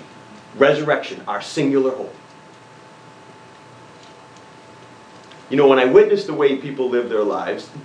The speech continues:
the way I live my life, I'm not even really pointing fingers at anyone, but a never-ending attempt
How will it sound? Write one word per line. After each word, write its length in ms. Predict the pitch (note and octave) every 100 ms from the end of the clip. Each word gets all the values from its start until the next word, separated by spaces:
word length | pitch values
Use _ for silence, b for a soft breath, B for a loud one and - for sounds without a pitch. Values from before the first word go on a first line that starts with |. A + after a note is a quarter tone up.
| - - -
the 80 | A#2
way 160 | A2
I 140 | F#2+ F#2+
live 160 | F2
my 200 | F2 -
life, 260 | - D2+ -
I'm 120 | F#2
not 180 | F2+ E2
even 200 | E2 D#2 - - -
really 220 | E2+ D#2+ -
pointing 220 | G2 F#2+
fingers 300 | - G#2+ G2
at 80 | -
anyone, 160 | - - - - - B B
but 280 | D3 C#3 - - - - -
a 100 | A#2+
never-ending 880 | B2 E3 G3 G3+ D3 D3 D#3 D3+ B2+
attempt 760 | - - B2 F2 - -